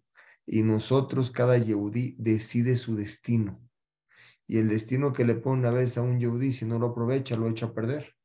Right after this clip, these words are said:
Fue lo que le pasó a Shaul. Le dijo Hashem, vean qué fuerte le dijo: "Al tabi machshavah jere". Dice: "No, me subió, me, otro pensamiento a mí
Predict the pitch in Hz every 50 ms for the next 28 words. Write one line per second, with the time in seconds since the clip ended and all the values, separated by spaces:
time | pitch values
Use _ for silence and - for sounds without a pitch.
0 | _ _ _ _ _ _ _ _ _ _ - - 117 113 117 117 110 107 104 -
1 | - 104 104 113 110 107 113 - 110 110 113 110 113 - - - _ _ _ _
2 | - - - - _ _ _ - - 104 110 131 143 127 - 135 135 135 127 -
3 | - 113 117 - - 127 127 127 127 123 123 123 120 117 117 110 117 117 113 113
4 | - 113 110 107 101 101 - - - _ _ _ _ - - 110 110 110 110 110
5 | 113 - 131 135 147 143 127 123 127 123 113 110 - - _ _ _ _ _ _
6 | _ _ _ - 110 110 107 104 104 - - 104 107 113 117 117 113 113 - -
7 | 107 101 104 104 104 107 113 120 127 131 123 - - - - - 110 107 110 110
8 | - 113 110 117 123 131 135 135 - - 113 110 - - - - - 113 120 120
9 | - 117 117 - - - 107 101 95 101 98 110 113 117 123 120 117 107 101 104
10 | 117 131 147 180 180